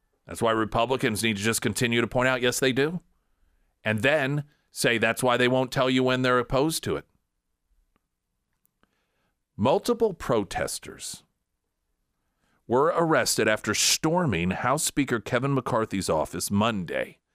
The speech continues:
demanding the California congressman reauthorize, um, Obi-, or, uh, sorry, Biden's emergency plan for aids relief,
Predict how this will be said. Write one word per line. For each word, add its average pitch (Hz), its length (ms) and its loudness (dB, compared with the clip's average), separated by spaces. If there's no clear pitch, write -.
demanding 160 720 0
the 165 80 0
California 135 600 0
congressman 95 640 -2
reauthorize, 95 920 0
um, 85 560 -2
Obi-, 110 460 0
or, 98 160 0
uh, 82 140 -6
sorry, 90 280 -2
Biden's 113 600 0
emergency 143 600 0
plan 113 340 0
for 98 260 -2
aids 104 360 -4
relief, 85 420 -4